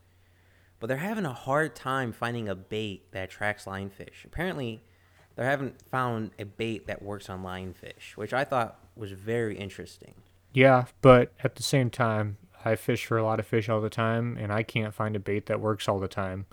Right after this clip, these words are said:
Speaker 2: So I don't think that's something you can, you can get. I mean
Speaker 1: Well, I was, I was thinking we kinda add more of a scientific approach to it, and we genetically engineer bait towards a species. 'Cause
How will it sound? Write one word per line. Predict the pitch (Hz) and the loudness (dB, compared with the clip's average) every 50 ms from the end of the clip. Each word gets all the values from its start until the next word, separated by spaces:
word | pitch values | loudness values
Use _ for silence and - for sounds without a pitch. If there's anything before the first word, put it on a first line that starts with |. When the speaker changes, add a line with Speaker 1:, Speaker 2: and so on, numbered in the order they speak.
| - - - - - - - - - _ _ _ _ | -20 -20 -20 -20 -20 -20 -20 -20 -20 _ _ _ _
Speaker 2:
So | - - - - 104 98 98 101 101 107 123 147 160 - 190 - | -12 -2 0 2 4 4 2 2 0 -4 -6 -10 -16 -18 -2 2
I | 113 117 | 2 4
don't | 120 113 104 | 4 2 0
think | - 110 101 - | 0 0 0 0
that's | - 104 - - | 0 -2 -2 -2
something | 117 107 101 104 104 104 | -4 -4 -2 -2 -2 -2
you | 104 101 | -2 -4
can, | - 110 104 98 95 95 - _ _ _ _ - | -4 -4 -6 -6 -6 -10 -12 _ _ _ _ -6
you | 113 104 | -4 -4
can | - - 107 101 | -4 -4 -8 -6
get. | 95 110 117 117 110 - - - - | -2 0 0 0 0 -2 -6 -10 -6
I | 110 104 | -4 -4
mean | 104 101 95 92 95 95 92 - _ _ _ _ - - - | -4 -4 -4 -6 -6 -8 -10 -12 _ _ _ _ -20 -6 0
Speaker 1:
Well, | - 190 180 - | 2 2 4 4
I | 170 196 220 | 4 4 4
was, | 262 269 - - - | 2 0 -2 -4 -2
I | - 165 | 0 0
was | 202 220 202 208 | 2 0 0 -2
thinking | 175 160 - 143 143 127 | -4 -8 -6 -6 -6 -4
we | 123 120 | -4 -6
kinda | - - - 147 139 120 | -6 -6 -6 -4 -2 0
add | 123 123 117 | 0 0 -2
more | 117 117 123 120 | -2 -4 -4 -4
of | 104 | -4
a | 101 92 95 - - _ - - | -4 -6 -6 -8 -10 _ -20 -18
scientific | - - - - 123 123 117 110 101 - - 123 127 123 - 117 - - | -16 -10 -4 -2 -2 -2 -2 -4 -6 -6 -4 -6 -4 -4 -6 -8 -8 -8
approach | 104 - - 107 101 98 92 - - - | -12 -10 -8 -6 -6 -6 -8 -10 -14 -12
to | - 95 95 | -10 -8 -8
it, | 95 - | -8 -8
and | 101 98 98 98 - - - | -10 -10 -10 -10 -12 -14 -14
we | 107 107 | -12 -12
genetically | 104 - 120 120 117 117 117 117 - 117 107 | -12 -8 -6 -4 -4 -4 -4 -4 -6 -6 -6
engineer | 101 107 98 104 101 101 107 110 107 101 98 95 - _ _ _ _ _ _ | -6 -6 -8 -8 -6 -4 -4 -4 -4 -6 -8 -10 -16 _ _ _ _ _ _
bait | - 113 110 104 101 98 - - _ - | -6 -4 -4 -4 -6 -8 -10 -16 _ -14
towards | - - 107 98 104 - | -10 -8 -6 -6 -8 -10
a | 95 | -12
species. | 92 - - - 107 101 101 - - - 123 - - - - - - _ _ _ | -14 -14 -14 -12 -10 -10 -10 -10 -12 -14 -16 -18 -18 -20 -20 -20 -20 _ _ _
'Cause | - 123 113 104 - | -6 -6 -6 -6 -10